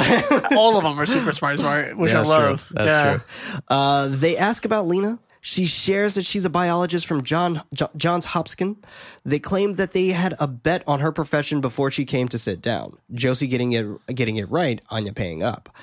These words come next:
Speaker 2: Anya hits her, hits on her, but playfully mentions, um, that under the circumstances, she is allowed to roll the dice a few more times.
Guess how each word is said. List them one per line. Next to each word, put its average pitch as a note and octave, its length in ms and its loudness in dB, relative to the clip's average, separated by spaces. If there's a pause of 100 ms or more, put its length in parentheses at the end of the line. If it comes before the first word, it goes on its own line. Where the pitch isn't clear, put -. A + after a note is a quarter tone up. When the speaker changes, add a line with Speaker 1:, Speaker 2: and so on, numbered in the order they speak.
(280)
Speaker 2:
Anya F#3+ 240 0
hits F3 280 -2
her, G3+ 240 -2
hits - 380 -2
on A#2 180 -2
her, A#2 180 -2 (220)
but C#3+ 120 -2
playfully A3+ 460 0
mentions, F3 480 -2 (240)
um, B2+ 500 0
that B2+ 480 -2
under F#3+ 180 2
the F#3+ 100 0
circumstances, G3+ 640 -2
she F3 180 -2
is E3 100 -2
allowed D3 400 0
to E3+ 80 -2
roll D3 220 -2
the D#3 100 -2
dice C3+ 360 -2
a C3+ 60 -4
few A#2 220 -6
more D#2+ 220 -8
times. A2+ 520 -6